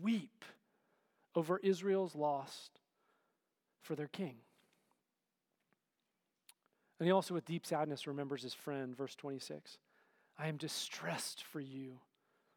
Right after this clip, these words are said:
my brother Jonathan. Very pleasant have you been to me. Your love to me was extraordinary, surpassing the love of women." Now,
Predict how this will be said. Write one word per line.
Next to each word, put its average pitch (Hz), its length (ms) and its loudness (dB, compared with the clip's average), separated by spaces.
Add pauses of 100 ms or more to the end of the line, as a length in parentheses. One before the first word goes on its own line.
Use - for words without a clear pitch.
my 143 120 0
brother 156 440 2
Jonathan. 123 640 -8 (880)
Very 180 260 6
pleasant 180 420 4
have 151 160 -2
you 147 80 -2
been 156 280 0
to - 120 -6
me. 143 320 -2 (400)
Your 156 120 2
love 165 260 6
to 170 120 -4
me 165 180 2
was 143 160 -4
extraordinary, 151 1080 -2 (720)
surpassing 175 840 2
the 143 120 -2
love 151 580 0 (680)
of 123 160 -8
women." 139 340 -6 (1600)
Now, 214 220 8